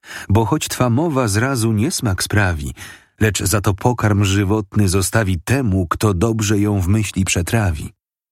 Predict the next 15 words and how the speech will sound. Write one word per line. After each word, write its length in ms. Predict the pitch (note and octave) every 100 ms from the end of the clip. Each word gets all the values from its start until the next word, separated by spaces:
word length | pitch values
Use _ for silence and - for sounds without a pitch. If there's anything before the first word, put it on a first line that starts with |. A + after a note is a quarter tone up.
| _ - - - -
Twój 260 | - B2+ C3
krzyk 340 | - D#3+ -
to 160 | C3 C3
zrobi, 500 | G#2 C#3 A#2+ F#2 E2
co 240 | - G2
wiatr, 600 | E2+ A#2 G#2 - F2 E2+
który 340 | - G2 F#2
bierze 500 | E2 F#2+ A2 F2+ F#2
za 200 | E2 F#2
cel 300 | E2+ - G#2+
swych 300 | G2+ - F#2
szturmów 560 | - - A2 G2+ G2+ F2
co 140 | -
najwyższe 680 | G2+ G2 F2 G2+ - - F#2+
wieże, 440 | F#2+ F#2 E2 D#2